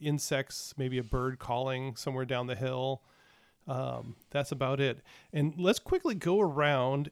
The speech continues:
and list where we are after, um,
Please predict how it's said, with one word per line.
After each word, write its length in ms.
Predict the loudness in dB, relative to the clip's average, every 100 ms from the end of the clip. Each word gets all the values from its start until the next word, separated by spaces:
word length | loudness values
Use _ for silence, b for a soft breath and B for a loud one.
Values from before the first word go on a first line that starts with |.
| -2
and 320 | 0 0 4
list 240 | 2 2
where 180 | 2 4
we 160 | 4 2
are 480 | 2 4 6 4 2
after, 840 | -2 -2 -4 0 2 2 -2 -4 -4
um, 420 | -4 -4 -6